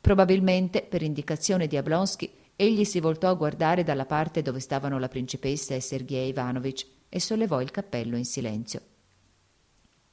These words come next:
Il suo viso invecchiato, che esprimeva la sofferenza, pareva impietrito.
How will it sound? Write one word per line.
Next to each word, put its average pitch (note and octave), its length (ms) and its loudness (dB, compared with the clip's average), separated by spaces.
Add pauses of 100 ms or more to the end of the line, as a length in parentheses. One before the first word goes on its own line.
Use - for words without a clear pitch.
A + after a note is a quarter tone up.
(140)
Il D3+ 140 -2
suo D3 160 -4
viso D3 200 -2
invecchiato, C#3 760 -2 (280)
che D3 160 -2
esprimeva C#3+ 560 -2
la B2+ 100 -4
sofferenza, C3 760 -4 (220)
pareva C#3 340 -2
impietrito. C#3 720 -6